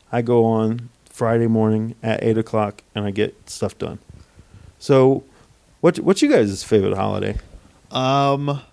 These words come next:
Speaker 2: I don't know. I mean, I, I don't know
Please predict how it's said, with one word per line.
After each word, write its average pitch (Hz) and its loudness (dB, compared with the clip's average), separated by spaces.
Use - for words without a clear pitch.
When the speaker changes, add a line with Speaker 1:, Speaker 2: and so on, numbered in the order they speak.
Speaker 2:
I 208 -8
don't 202 0
know. 135 0
I 131 -4
mean, 147 -4
I, 151 0
I 170 -4
don't 214 2
know 147 2